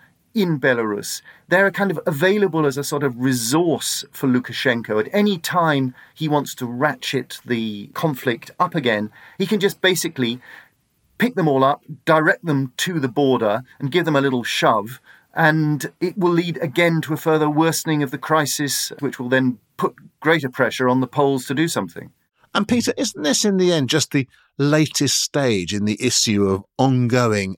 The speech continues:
Speaker 2: extra-legal migration into the E U?
Speaker 1: This is all part of a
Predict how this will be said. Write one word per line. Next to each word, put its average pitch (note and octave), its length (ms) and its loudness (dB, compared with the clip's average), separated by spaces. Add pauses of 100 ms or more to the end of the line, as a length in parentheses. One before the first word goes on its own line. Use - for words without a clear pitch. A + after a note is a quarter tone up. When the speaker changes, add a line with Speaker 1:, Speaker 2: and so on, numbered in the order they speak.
Speaker 2:
extra-legal A2+ 800 0
migration G#2 540 -2
into C#3+ 240 2
the F#2+ 120 -6
E D#2+ 300 -12
U? - 180 -14 (260)
Speaker 1:
This G3 180 -6
is G3+ 140 -2
all F#3+ 100 0
part E3 380 0
of C#3+ 100 0
a B2 140 2